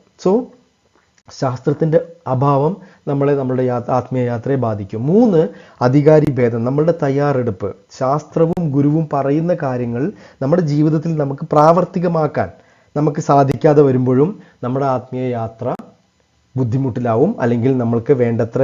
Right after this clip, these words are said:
രീതിയിൽ അതിൽ മുന്നോട്ട് പോകാൻ സാധിക്കും. ഈ പ്രധാനപ്പെട്ട മൂന്ന് ഘടകങ്ങൾ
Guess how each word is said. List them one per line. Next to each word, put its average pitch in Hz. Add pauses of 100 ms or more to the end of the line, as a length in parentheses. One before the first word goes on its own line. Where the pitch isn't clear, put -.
രീതിയിൽ 117
അതിൽ 123
മുന്നോട്ട് 117
പോകാൻ 117
സാധിക്കും. 107 (100)
ഈ 233 (140)
പ്രധാനപ്പെട്ട 170
മൂന്ന് 143
ഘടകങ്ങൾ 113